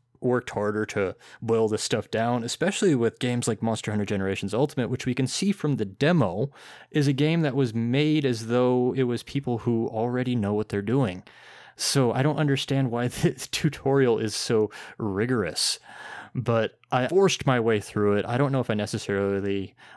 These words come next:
understood all of it. Certainly many of the weapons, even though I did the weapon tutorials for them, I didn't fully understand their functions because some of them were just so unpleasant for me to use. I didn't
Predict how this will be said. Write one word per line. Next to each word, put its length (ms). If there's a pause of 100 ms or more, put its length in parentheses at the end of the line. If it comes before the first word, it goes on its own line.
understood 440
all 200
of 80
it. 220 (340)
Certainly 500
many 220
of 100
the 80
weapons, 580
even 240
though 100
I 80
did 140
the 320
weapon 240
tutorials 500
for 200
them, 220
I 80
didn't 240
fully 500
understand 640
their 120
functions 680
because 320
some 180
of 60
them 100
were 100
just 200
so 300
unpleasant 560
for 100
me 100
to 60
use. 380
I 80
didn't 260